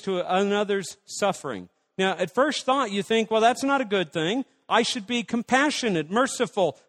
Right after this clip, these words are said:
mindful of somebody else's suffering." But I'm telling you, usually in the world, what happens is what causes people in the world to suffer is what they want you, they want to inflict on you.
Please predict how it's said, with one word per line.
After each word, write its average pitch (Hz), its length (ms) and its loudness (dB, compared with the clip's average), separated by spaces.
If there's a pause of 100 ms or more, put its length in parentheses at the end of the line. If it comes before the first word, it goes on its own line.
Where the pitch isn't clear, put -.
mindful 233 640 4
of 180 100 -2
somebody 185 380 2
else's 160 360 -2
suffering." 123 540 -4 (640)
But 220 80 6
I'm 240 100 6
telling 269 380 4
you, 226 80 2
usually 233 540 0
in 226 120 4
the 208 80 2
world, 247 460 4
what 214 160 4
happens 226 460 2
is 208 200 0 (200)
what 233 200 4
causes 240 560 2
people 247 380 2
in 233 100 4
the 220 80 2
world 262 360 4
to 220 120 2
suffer 233 640 4 (240)
is 208 160 4
what 247 220 4
they 254 120 6
want 262 280 4
you, 285 280 4
they 233 160 6
want 254 260 4
to 240 100 2
inflict 247 420 0
on 247 220 4
you. 269 380 -2